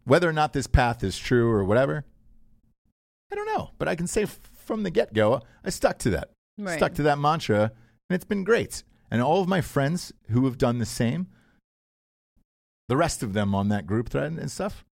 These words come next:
Speaker 1: pretty goddamn happy, where it's just like, hey, if they're tired at the end of the night, yeah, 'cause they have children. They're with the person they actually wanna be with.
Speaker 2: Mm-hmm.
Speaker 1: Because you know at that point in your life, mid-thirties is when you really know what you want, right?
Speaker 2: Mm-hmm.
Speaker 1: And how to do it and all that stuff.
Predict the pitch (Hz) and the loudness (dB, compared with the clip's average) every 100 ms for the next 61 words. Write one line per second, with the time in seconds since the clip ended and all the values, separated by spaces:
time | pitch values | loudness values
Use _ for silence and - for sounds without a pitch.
0 | - - 349 240 240 233 220 214 - 95 | -8 -4 0 0 0 0 0 0 0 0
1 | 104 - 143 180 180 220 123 139 - 117 | -2 -2 -8 -6 -2 -2 -2 -4 0 0
2 | 151 175 180 190 190 208 - _ - 120 | -2 -4 -6 -6 -6 -8 -12 _ -10 -6
3 | 95 113 - 110 98 117 - - _ _ | -4 -4 -2 -2 0 -4 -6 -20 _ _
4 | - 113 147 - 156 143 127 110 107 - | -2 2 2 4 4 4 0 2 2 2
5 | 104 101 101 78 76 95 - 196 190 165 | 0 0 0 -2 -4 -8 -10 -10 -10 -10
6 | - _ - 101 98 110 117 110 113 120 | -16 _ -4 -2 0 2 4 2 2 0
7 | 117 - 107 95 92 87 90 - - - | 0 2 2 0 -2 -2 -2 -4 -14 -20
8 | _ - 139 196 208 - 135 131 107 117 | _ -14 -2 -2 2 2 4 2 2 2
9 | 104 87 101 101 101 98 98 95 92 92 | 0 0 0 2 2 2 0 -2 -2 -4
10 | 78 90 117 - _ _ _ _ _ - | -2 -6 -6 -14 _ _ _ _ _ -2
11 | 269 - _ _ - 202 170 160 _ _ | -2 -4 _ _ -14 -10 -10 -12 _ _
12 | - - 214 104 104 101 82 98 113 95 | -18 -4 -2 0 0 -2 0 0 0 0
13 | 95 95 - 117 131 | -2 -4 -4 -4 -4